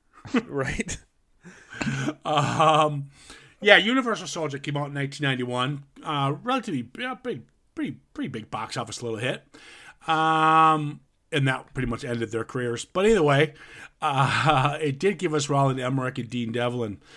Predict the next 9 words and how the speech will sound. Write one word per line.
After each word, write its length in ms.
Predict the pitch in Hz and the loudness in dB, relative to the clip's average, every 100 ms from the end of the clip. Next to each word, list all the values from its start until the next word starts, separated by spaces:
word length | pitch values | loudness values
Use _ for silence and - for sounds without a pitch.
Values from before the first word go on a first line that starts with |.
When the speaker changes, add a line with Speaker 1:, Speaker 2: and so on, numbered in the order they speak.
| - - | -20 -16
Speaker 1:
Uh, 280 | - 107 104 | -12 -8 -8
Ro-, 360 | 107 139 147 139 | 0 4 4 2
Roland, 640 | 143 131 139 147 147 143 143 _ _ _ _ | -6 0 2 4 4 2 -6 _ _ _ _
Roland, 440 | - 135 147 156 208 | -2 4 8 8 6
is 160 | 151 | -2
it 40 | 127 | -2
Roland 380 | 139 202 262 233 | 0 0 0 -2
or 80 | |
Roland? 420 | 127 117 117 101 | -4 -4 -4 -8